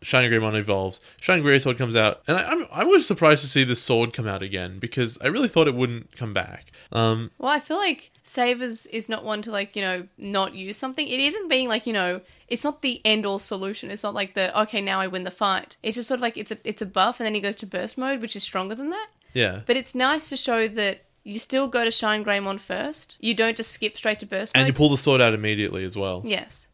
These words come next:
Speaker 1: No, there's no, like, waiting for the fight. "Oh, well, that didn't go perfectly. Now get the sword."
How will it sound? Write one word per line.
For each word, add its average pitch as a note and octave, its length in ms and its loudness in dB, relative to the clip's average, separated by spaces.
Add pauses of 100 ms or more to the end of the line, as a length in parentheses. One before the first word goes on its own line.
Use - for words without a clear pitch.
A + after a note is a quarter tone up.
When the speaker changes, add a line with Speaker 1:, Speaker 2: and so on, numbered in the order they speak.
(100)
Speaker 1:
No, A#2+ 240 4
there's C3 220 2
no, D3 140 8
like, C#3 160 6
waiting B2+ 240 8
for C#3 100 -2
the B2 60 -2
fight. A#2 200 4
"Oh, C3+ 120 6
well, A#2+ 120 4
that C#3+ 100 8
didn't C#3 180 0
go B2+ 160 6
perfectly. A2+ 440 0
Now B2+ 200 6
get B2 160 2
the A2 80 -8
sword." G2+ 440 0